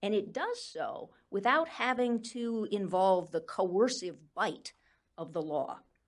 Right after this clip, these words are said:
In friendship, what is right and what is pleasing come naturally together. For a model of how to encourage this civic friendship, and to do so without sacrificing a commitment to agitation,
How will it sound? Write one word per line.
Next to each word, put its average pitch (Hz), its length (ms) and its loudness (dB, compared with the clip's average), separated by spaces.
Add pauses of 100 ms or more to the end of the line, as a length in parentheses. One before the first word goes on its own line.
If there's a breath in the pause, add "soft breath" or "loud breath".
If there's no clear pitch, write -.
(400)
In 185 100 -4
friendship, 359 720 0 (340)
what 185 160 0
is 160 100 -4
right 180 520 -4 (120)
and 196 100 -18
what 190 140 -6
is 170 100 -10
pleasing - 680 -10 (580)
come 202 360 -6
naturally 180 560 -6
together. 151 560 -14 (920 soft breath)
For 233 120 8
a 226 60 10
model 247 440 4
of 180 100 0
how 247 200 4
to 254 140 2
encourage 226 580 0
this 202 180 -12
civic 196 320 -14
friendship, 247 540 -6 (720)
and 180 260 0
to - 80 -12
do 262 220 -4
so 226 240 -4
without 165 340 -4
sacrificing 254 1040 -4
a 170 80 -12
commitment 170 600 -8
to - 160 -10
agitation, 165 760 -10